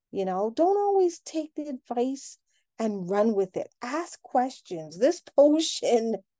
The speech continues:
<laughs> basically did her in, did her in for, and you gotta listen to the interview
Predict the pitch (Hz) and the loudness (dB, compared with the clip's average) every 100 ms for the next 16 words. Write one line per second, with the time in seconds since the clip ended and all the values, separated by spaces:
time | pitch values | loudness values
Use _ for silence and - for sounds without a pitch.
0 | _ - 539 330 262 285 - - 330 320 | _ -10 -10 -2 2 2 0 -6 -4 -4
1 | - - - - 247 - 220 196 - 320 | -6 -16 -12 -2 2 2 0 -4 2 6
2 | 339 370 349 254 254 202 240 214 185 185 | 6 6 2 2 0 2 2 4 2 0
3 | 185 - _ _ _ - 247 226 196 185 | -4 -8 _ _ _ 0 2 4 2 0
4 | 143 131 - _ - 208 - 190 185 185 | -4 -12 -20 _ -6 -6 -4 -4 -4 -6
5 | 180 185 202 185 208 190 190 - 175 170 | -12 -14 -6 2 4 4 0 -6 -12 -8
6 | 170 240 294 202 170 170 | 0 0 0 -2 -4 -4